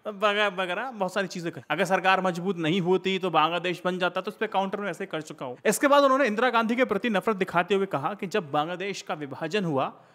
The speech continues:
तब इंदिरा गांधी देश भी बांटना चाहती थी। उन्होंने राहुल गांधी के प्रति अपनी नफरत जाहिर करते हुए एक न्यूज चैनल के एंकर ने जब उनसे पूछ लिया, "आखिर राहुल ने नेता विपक्ष बनने लायक किया क्या है?" ये कंगना जी ने पूछा। जब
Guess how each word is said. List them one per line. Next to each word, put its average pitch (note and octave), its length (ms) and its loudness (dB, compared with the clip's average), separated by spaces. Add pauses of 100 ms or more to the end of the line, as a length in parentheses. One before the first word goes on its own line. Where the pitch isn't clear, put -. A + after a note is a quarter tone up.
(200)
तब A3+ 220 -4
इंदिरा B3+ 300 2
गांधी D3 400 2
देश E3+ 400 -2
भी D#3 340 -6
बांटना D3+ 340 -4
चाहती C#3+ 360 -6
थी। C3 240 -10 (180)
उन्होंने B3 220 4
राहुल A#3+ 340 4
गांधी G#3+ 280 2
के G#3 80 0
प्रति G#3+ 280 -4
अपनी F3 260 -2
नफरत E3 360 -2
जाहिर D3+ 400 4
करते F3+ 320 0
हुए E3+ 240 0 (400)
एक G3+ 200 -2
न्यूज G3+ 340 4
चैनल G#3+ 260 2
के G#3 120 -4
एंकर E3+ 380 0
ने G#3+ 80 -4
जब G#3+ 100 -2
उनसे G#3 180 0
पूछ A3 340 0
लिया, G3+ 260 0 (180)
"आखिर C#4 400 0 (240)
राहुल D#3 440 -2
ने C#4 160 -4
नेता A#3+ 400 0
विपक्ष E3 480 -4
बनने E3 340 -4
लायक D#3 400 -2
किया G3 360 -2
क्या B2 140 -4
है?" G#2+ 200 -10
ये C#3+ 60 -2
कंगना F#3 260 -2
जी G3 100 -4
ने D#3+ 80 -4
पूछा। A#2+ 420 -12
जब F#3 200 -2